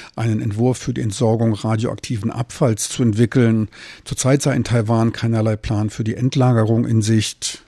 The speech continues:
Der vom staatlichen Versorger Taipower vorgelegte Plan und Zeitrahmen kann nicht wie geplant umgesetzt werden,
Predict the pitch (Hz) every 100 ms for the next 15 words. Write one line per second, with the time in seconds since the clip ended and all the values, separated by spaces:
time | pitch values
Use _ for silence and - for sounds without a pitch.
0 | _ - 123 113 110 139 123 - 113 113
1 | 104 113 123 113 117 107 - 120 156 -
2 | 180 131 123 139 123 120 117 - 123 -
3 | 123 117 110 - 117 147 - 143 127 120
4 | 117 101 - - - 117 113 - - 123
5 | 117 - 117 117 - 156 143 123 113 -
6 | 143 127 120 120